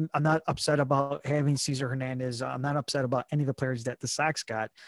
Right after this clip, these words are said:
Um, I'm just saying that if there was, you know, and maybe, maybe I'm just, you know, in my mind, I, I'm just thinking that, you know, maybe we could have possibly got Adam Frazier, maybe we could have possibly got Escobar and still kept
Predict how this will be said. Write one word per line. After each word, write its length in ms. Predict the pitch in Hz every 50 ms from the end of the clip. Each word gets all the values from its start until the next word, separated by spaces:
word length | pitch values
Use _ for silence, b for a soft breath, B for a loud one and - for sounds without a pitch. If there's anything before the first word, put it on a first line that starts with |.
| B B B B B _ -
Um, 260 | 127 127 127 127 120 -
I'm 160 | 160 170 175
just 260 | 160 180 165 - -
saying 340 | - 156 147 147 147 147 139
that 180 | 135 131 127 -
if 160 | 143 127 -
there 140 | - 143 139
was, 300 | 135 135 127 120 120 - -
you 80 | 170 151
know, 240 | 139 123 123 120 - -
and 220 | 147 147 160 185 -
maybe, 440 | 185 180 220 226 202 240 208 180 - -
maybe 260 | 185 185 208 190 202
I'm 120 | 190 170
just, 240 | 151 165 143 - -
you 120 | 196 185 165
know, 320 | 151 135 131 127 120 - - _ _ _ _ _ _ _ - - _ _ _ _ - -
in 140 | 170 151
my 140 | 156 156 151
mind, 480 | 143 151 160 156 156 147 139 135 135 - -
I, 100 | 151 -
I'm 140 | - 151 151
just 180 | 147 139 - -
thinking 280 | - 139 - 147 135
that, 200 | 127 127 131 -
you 80 | - 151
know, 300 | 143 135 131 127 120 120 B B B B B -
maybe 300 | 135 139 143 135 151 143
we 120 | 139 135
could 160 | - - 131
have 100 | 135 120
possibly 420 | - 160 139 135 - 139 131 131 120
got 240 | 120 135 135 139
Adam 300 | - 143 127 123 123 123
Frazier, 400 | 117 - 127 127 117 117 127 120
maybe 160 | 120 123 127 135
we 60 | 131
could 160 | - - 131
have 240 | 131 131 127 127 120
possibly 360 | - 123 127 117 - 131 120
got 120 | 127 123 120
Escobar 400 | 123 117 - - 120 123 120 120
and 160 | 131 131 120
still 200 | - - 131 131
kept 360 | - - 131 127 120 - _